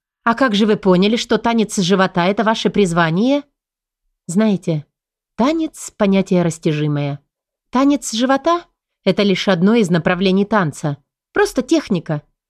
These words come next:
Древняя техника, которая видоизменилась и проросла корнями и в других видах танца.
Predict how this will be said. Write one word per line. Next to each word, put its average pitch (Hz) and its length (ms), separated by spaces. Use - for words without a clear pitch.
Древняя 190 460
техника, 226 540
которая 185 380
видоизменилась 185 880
и 175 40
проросла 190 520
корнями 277 580
и 403 100
в 277 60
других 202 400
видах 180 320
танца. 156 520